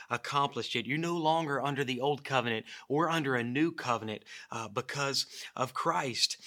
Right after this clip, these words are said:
And God, you know, he wants us to remind us of that same thing. It may not be the Old Testament law, but there are certain things that sometimes, if we're not careful, just different rules and traditions that,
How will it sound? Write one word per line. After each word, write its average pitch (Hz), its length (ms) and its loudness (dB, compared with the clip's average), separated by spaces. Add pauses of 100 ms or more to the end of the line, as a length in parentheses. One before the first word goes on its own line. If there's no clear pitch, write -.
(180)
And 131 160 2
God, 165 260 4
you 170 60 2
know, 175 80 4
he 175 140 0
wants 196 320 2
us 185 120 0
to 175 120 0
remind 156 340 2
us 147 140 -2
of 139 60 -4
that 135 200 0
same 127 280 2
thing. 135 320 0
It 139 120 4
may 160 220 4
not 143 260 4
be 135 300 2 (260)
the 139 140 6
Old 143 180 6
Testament 131 480 4
law, 127 340 4 (320)
but 147 140 2
there 156 140 6
are - 20 0
certain 147 360 4
things 156 360 2
that 131 180 4
sometimes, 143 460 0
if 147 160 -4
we're 156 60 2
not 135 180 0
careful, 135 380 0
just 147 240 -4
different 170 320 -2
rules 147 340 2
and 123 100 -8
traditions 131 540 0
that, 123 160 2